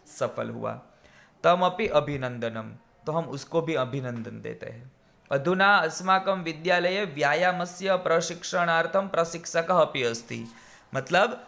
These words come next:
आज से हमारी स्कूल में व्यायाम के लिए, पीटी के लिए, एक्सरसाइज के लिए एक शिक्षक आ गए हैं। सह प्रशिक्षणम दास्यति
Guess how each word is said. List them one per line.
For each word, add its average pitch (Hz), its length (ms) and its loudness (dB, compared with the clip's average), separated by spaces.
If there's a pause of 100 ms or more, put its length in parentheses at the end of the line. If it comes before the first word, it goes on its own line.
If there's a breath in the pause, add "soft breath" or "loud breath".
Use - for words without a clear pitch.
(100)
आज 156 200 2
से 214 200 -2
हमारी 180 420 -2
स्कूल 165 340 -6
में 180 420 2
व्यायाम 165 500 2
के 208 140 -2
लिए, 180 360 -2
पीटी 160 380 -8
के 208 180 -4
लिए, 196 240 -4
एक्सरसाइज 202 760 -2
के 202 160 -4
लिए 196 240 0
एक 226 360 0
शिक्षक 180 440 2 (1040)
आ 147 140 4
गए 123 300 -2
हैं। 117 260 -14 (560 soft breath)
सह 202 260 2
प्रशिक्षणम 160 760 0
दास्यति 120 580 -4